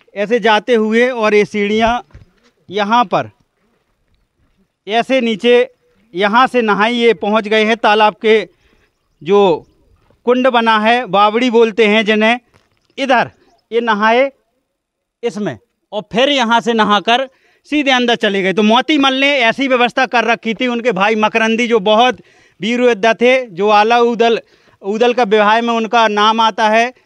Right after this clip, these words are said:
जिन्हें शंकर जी के वरदानी भी थे। अलग कहानी है, उसको हम बताते हैं पूरी तरीके से। वो तालाब है जिसमें रानी फुलवा, जो महोबा बिहाई थे, महोबा के वीर आला उदल जो प्रेम विवाह किए थे, यहाँ ले गए थे। फुलवा इसमें नहाती थी,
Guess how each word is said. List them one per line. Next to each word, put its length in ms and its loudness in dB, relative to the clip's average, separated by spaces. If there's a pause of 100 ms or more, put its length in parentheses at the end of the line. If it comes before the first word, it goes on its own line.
(200)
जिन्हें 280 -4
शंकर 320 -4
जी 140 -8
के 100 -4
वरदानी 480 -2
भी 140 -4
थे। 200 2 (200)
अलग 300 0 (340)
कहानी 320 -2
है, 80 -2
उसको 220 -2
हम 140 -2
बताते 380 -2
हैं 120 -4
पूरी 240 -6
तरीके 360 -2
से। 180 -4 (640)
वो 140 -2
तालाब 500 2
है 240 -4 (360)
जिसमें 560 -2 (800)
रानी 380 0
फुलवा, 480 0
जो 160 -4
महोबा 380 0
बिहाई 280 0
थे, 100 -2
महोबा 340 0
के 120 -2
वीर 400 -4 (200)
आला 240 0
उदल 300 0
जो 120 0
प्रेम 320 -4
विवाह 280 2
किए 240 -4
थे, 120 -4
यहाँ 220 0
ले 140 -2
गए 100 0
थे। 80 0
फुलवा 320 0
इसमें 260 -2
नहाती 400 0
थी, 200 -6